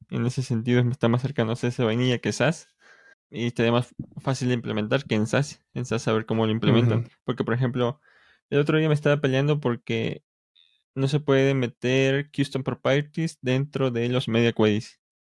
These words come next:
Speaker 1: Si tienes una variable en custom property llamada, eh, viewport, bueno, eh, breakpoint S M, digamos, o M D.
Speaker 2: Ujú.
Speaker 1: No puedes meter esa, esa, esa custom property con, con el, la palabra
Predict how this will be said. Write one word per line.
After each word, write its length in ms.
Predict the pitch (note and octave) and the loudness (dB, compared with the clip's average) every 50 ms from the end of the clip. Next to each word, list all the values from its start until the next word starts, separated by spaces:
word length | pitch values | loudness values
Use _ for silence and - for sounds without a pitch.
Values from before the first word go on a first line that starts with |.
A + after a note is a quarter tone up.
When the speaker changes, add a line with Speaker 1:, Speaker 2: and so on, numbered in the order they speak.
| _ _ _ _ _ _ _ _ _ | _ _ _ _ _ _ _ _ _
Speaker 1:
Si 140 | _ - B2+ | _ -12 -8
tienes 280 | A#2+ B2+ B2+ C3 C3 - | -4 -2 0 0 0 0
una 160 | C3+ C3 B2+ | 0 2 2
variable 320 | B2 A#2+ A#2 A#2 A#2+ B2 C3 | 2 2 2 2 2 2 0
en 40 | C#3 | -2
custom 300 | - - C3+ - D3+ C#3 | -4 -6 -6 -4 -4 -4
property 460 | - A#2 - A#2+ A#2+ A#2+ - B2+ A#2 | -4 -2 -2 0 -2 -2 -2 -4 -4
llamada, 720 | A2 G#2+ G#2+ A2 A2 A2+ A2+ A2 G#2+ G#2 G2+ A2 - - _ _ _ - - _ _ _ _ _ _ _ _ | -2 0 0 0 0 2 2 2 2 2 0 -2 -4 -6 _ _ _ -20 -20 _ _ _ _ _ _ _ _
eh, 280 | - A#2 G#2+ G2+ F#2 F2+ | -6 -4 -4 -4 -2 -2
viewport, 540 | A#2+ B2+ B2 - - B2+ B2 B2 A#2+ B2 - - _ _ _ _ _ _ _ - | -2 -2 -2 0 2 2 4 4 2 0 -2 -6 _ _ _ _ _ _ _ -8
bueno, 320 | - A#2+ A2+ G2+ G2 - _ _ _ - | -6 -4 -4 -4 -4 -6 _ _ _ -8
eh, 300 | A2 G#2+ G#2 G#2 - A2 | -6 -4 -4 -6 -4 -2
breakpoint 840 | A#2 B2 C3 - _ - C3+ C3 C3 B2+ B2+ B2 B2 A#2+ A#2 - - _ _ _ _ _ _ _ _ _ _ _ _ _ | 0 0 0 0 _ 0 0 0 0 0 -2 -4 -6 -8 -10 -12 -16 _ _ _ _ _ _ _ _ _ _ _ _ _
S 240 | - B2+ A#2+ - C3 | -2 0 2 2 2
M, 180 | A#2 G#2+ G2 - - - | 2 2 0 -4 -6 -6
digamos, 520 | - A2+ G#2+ G#2 G2 G#2+ - - - - _ _ _ _ _ _ - | -4 -2 0 0 0 -2 -6 -12 -18 -20 _ _ _ _ _ _ -8
o 240 | C3 A#2+ A2 G#2 | -4 0 0 2
M 180 | A2 A#2+ A#2+ A#2 | 4 6 6 6
D. 60 | A2+ | 6
Speaker 2:
Ujú. 80 | A2 A2+ - _ _ _ _ _ _ _ _ _ _ | 4 0 -2 _ _ _ _ _ _ _ _ _ _
Speaker 1:
No 140 | - C#3 C3+ | -2 2 4
puedes 160 | C#3 C3+ C3 | 4 4 4
meter 360 | C3+ B2+ - - B2 A#2 - _ | 2 0 -2 -2 -4 -4 -6 _
esa, 460 | - - A#2+ C3+ - - C#3+ C3+ B2+ - | -6 -4 -4 -2 0 0 0 0 0 -2
esa, 420 | - C3+ - - C3 B2 A#2+ A#2 | -6 -6 -2 0 0 0 0 0
esa 240 | A#2+ C3 - B2+ B2+ | -2 -4 -4 -4 -4
custom 300 | - - C#3+ - C3+ B2+ | -4 -6 -8 -6 -6 -4
property 400 | - B2+ A#2 - B2 C3+ C#3 C3+ | -4 -4 -2 0 0 0 -2 -4
con, 400 | - - A2+ G#2+ G#2 G#2+ A2+ - _ _ _ _ _ _ _ | -4 -2 -2 -2 -2 -4 -6 -10 _ _ _ _ _ _ _
con 160 | - B2+ A2 | -8 -6 -4
el, 300 | G#2 G#2 G#2 - - - | -4 -4 -4 -4 -6 -6
la 60 | G#2+ | -4
palabra 480 | A2 - G#2+ A2 A#2 A#2 A#2 A2+ B2 - | -2 0 0 2 2 2 0 -2 -4 -6